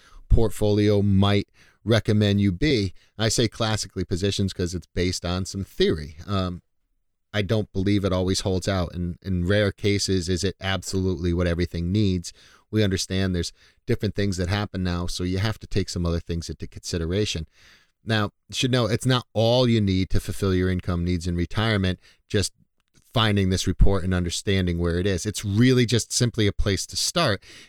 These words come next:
It helps people, again, mentally understand where their money is and sort it into green or red categories so they can understand where their assets are positioned and what it's doing for their, for their income.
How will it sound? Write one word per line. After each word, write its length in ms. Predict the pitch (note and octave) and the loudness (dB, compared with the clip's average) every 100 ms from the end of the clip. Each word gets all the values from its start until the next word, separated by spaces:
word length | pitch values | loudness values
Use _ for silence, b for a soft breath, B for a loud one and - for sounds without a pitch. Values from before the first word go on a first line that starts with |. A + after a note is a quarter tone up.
| - | -6
It 160 | A#2+ | -4
helps 300 | G2+ D3 - | 0 0 -2
people, 540 | - C3 - A#2 A2+ G2+ _ | 0 0 2 0 0 -6 _
again, 600 | A#2 G#2 G2+ A#2+ A#2 F#2 - b b | -10 -10 -4 0 2 0 -4 b b
mentally 540 | A2 A#2 B2+ - B2 A#2 | 0 2 2 0 2 2
understand 800 | A2 G#2 - B2 B2 F#2+ F#2 - _ - | 2 -2 -2 -2 0 0 -2 -6 _ -2
where 260 | G2+ A#2+ | 2 2
their 160 | A2+ A2 | 4 2
money 400 | G#2 G#2 G#2 G#2+ | 4 2 2 2
is 260 | G#2+ G2 F#2 | 2 0 -2
and 120 | F2 | -2
sort 360 | - A#2+ A#2 | 0 2 2
it 120 | G#2+ F#2 | 2 0
into 300 | F#2 - F#2+ | -4 -2 -4
green 420 | F2+ G2+ G#2+ G2+ | -2 0 2 2
or 100 | F#2 | 2
red 440 | F2+ F#2+ F#2 F#2+ - b b b _ _ _ _ | 2 2 0 -2 -8 b b b _ _ _ _
categories 800 | - G#2+ A2+ A2+ F2+ F2+ E2 E2 | -8 0 2 4 4 2 2 -2
so 120 | - F#2+ | 0 0
they 120 | F#2+ | 0
can 140 | G2 | 0
understand 500 | F#2 F2+ - F#2 F2 - | -2 -2 -2 0 0 -4
where 380 | G#2 G2+ G#2+ G2+ | -4 0 2 2
their 200 | F#2+ F2+ | 2 0
assets 400 | F#2 F2+ - E2+ | -2 -4 -2 -2
are 80 | F2 | -2
positioned 500 | - F2 F2 - E2+ | -2 -2 -2 -2 -2
and 120 | E2 | -2
what 160 | F2 F2 | -2 -2
it's 140 | E2+ | -2
doing 320 | F2 F#2 F2 E2+ | -2 0 0 -2
for 160 | F2 | -4
their, 240 | D#2+ E2 D#2+ b b b | -2 -2 -4 b b b
for 80 | - | -2
their 140 | F#2 | 0
income. 340 | A2+ B2+ F2 | 2 0 -4